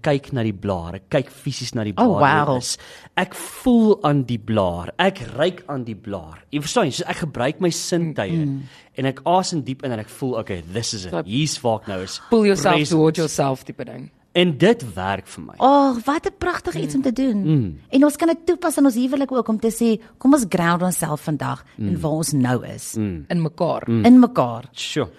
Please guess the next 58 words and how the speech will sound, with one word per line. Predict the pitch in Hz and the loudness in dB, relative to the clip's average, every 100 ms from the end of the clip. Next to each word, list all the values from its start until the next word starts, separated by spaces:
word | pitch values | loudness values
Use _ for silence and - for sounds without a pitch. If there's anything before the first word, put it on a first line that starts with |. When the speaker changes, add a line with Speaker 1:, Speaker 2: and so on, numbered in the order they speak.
| - | -6
Speaker 2:
So | - 254 | 0 4
daai | 233 262 | 6 6
is | 320 - | 2 -2
so | 311 | -2
lekker | 339 254 240 | -2 -2 -2
om | 220 | -2
dit | 196 | 0
te | 202 | -2
gaan | 196 | -2
doen | 180 | -2
en | 202 | 0
jouself | 202 196 214 208 | 0 0 -2 0
daaraan | 214 208 | 0 2
te | 202 | 2
herinner | 180 175 180 | 2 2 2
dat | 175 175 - - - - | 2 0 -4 -20 -12 4
ons | 277 208 147 | 6 6 4
was | 180 247 - | 4 4 2
eens | 202 180 160 | 2 2 0
op | 151 | -4
'n | |
stadium | - - 123 127 127 123 | -4 -2 -2 -2 -4 -4
emosioneel | 156 147 135 143 123 | 0 0 0 -2 -4
verbind. | - 117 120 120 123 _ - | -6 -6 -6 -8 -10 _ -10
Speaker 1:
Mm. | 101 92 | -8 2
Speaker 2:
Julle | 226 302 285 160 | 4 6 4 4
was | 196 254 | 2 4
die | 302 208 | 2 4
Joe | 170 165 | 4 4
en | 156 | 2
Lisa | 135 131 160 | 0 0 0
wat | 139 143 | 0 0
op | 156 | -2
die | 160 | -4
stoep | - 127 | -4 -4
gesit | - 156 131 - | -4 -4 -4 -6
het | 117 - - - - | -8 -10 -20 -20 -6
en | 170 147 | -2 0
lekker | 135 160 | -2 -4
gesels | 143 - 120 120 - | -6 -8 -10 -12 -12
het. | - | -6
Speaker 1:
Ja. | 104 92 80 - | -6 -6 -8 -4
Speaker 2:
Met | 180 | 2
jou | 202 190 | 4 4
voete | - 214 185 | 4 2 2
op | 156 | 0
sy | 170 | -4
skoot | 151 - 160 151 | -4 -4 -2 -2
en | 147 | 0
hy | 139 | 0
het | 160 | -2
jou | 143 | -2
voetjies | 147 - 143 | -4 -6 -6
gevryf. | 139 - 131 131 143 - _ _ _ | -8 -8 -10 -10 -14 -20 _ _ _
Julle | 247 302 | 0 0
is | 339 | 0
daai | 359 | 2
mense. | 302 381 349 - 127 | 0 0 -4 -2 -4